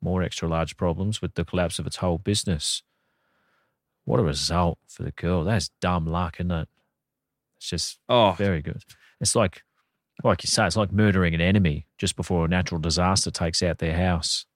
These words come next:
Speaker 2: The dream.
Speaker 1: Everybody wins. Yep.
Speaker 2: <laughs>
Speaker 1: So, uh, Leanne and Lynette, though, they have disappeared.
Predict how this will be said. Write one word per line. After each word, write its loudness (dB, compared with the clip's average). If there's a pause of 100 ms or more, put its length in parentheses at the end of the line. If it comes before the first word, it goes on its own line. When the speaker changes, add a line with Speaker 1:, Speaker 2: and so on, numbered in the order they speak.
(1300)
Speaker 2:
The -2
dream. 4
Speaker 1:
Everybody 4
wins. 0 (160)
Yep. 2 (300)
Speaker 2:
<laughs> -6 (2250)
Speaker 1:
So, -6
uh, -2 (380)
Leanne 2
and 0
Lynette, 0
though, 0 (720)
they 2
have -2
disappeared. 0